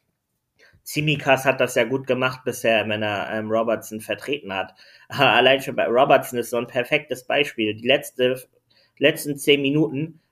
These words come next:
bei jedem Ball, der einfach nur ins Tor ausging, den Liverpool quasi verteidigt hat, dreht er sich zu den Fans, jubelt und, ähm, macht da quasi die Bäckerfaust und so. Und das ist halt das, das hat Liverpool jahrelang gepusht und das ist das,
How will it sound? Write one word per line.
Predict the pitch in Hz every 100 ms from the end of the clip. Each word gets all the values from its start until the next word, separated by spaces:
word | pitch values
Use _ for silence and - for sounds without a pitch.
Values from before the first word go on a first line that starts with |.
| -
bei | 123
jedem | 123 151 165 135
Ball, | 127 147
der | 131
einfach | 127 139 139
nur | 127
ins | 123 -
Tor | 165 170
ausging, | 117 120 - 120 127 143
den | 131 123 123
Liverpool | 135 135 131 139
quasi | 135 131 127 131
verteidigt | 127 123 - 131 160 135 127
hat, | 131 - _ _ _ -
dreht | 127 147
er | 151 135
sich | 139
zu | 139 135
den | 131
Fans, | 123 143 131 139 139
jubelt | 151 160 156 147 139 135
und, | 127 131
ähm, | 120 120 120 117 127 _ _ _ _ _
macht | 127 139 -
da | 127
quasi | - 123 123 131
die | 123
Bäckerfaust | 131 131 139 - 135 135 139 -
und | 123 123
so. | 131 127 90
Und | 117
das | 123 -
ist | 131
halt | 127 127 131
das, | 131 -
das | 123 131
hat | 127
Liverpool | 131 127 127 - 131
jahrelang | 123 123 135 135 135
gepusht | 131 127 156 156 -
und | 117
das | 113 -
ist | 117 -
das, | 120 131 -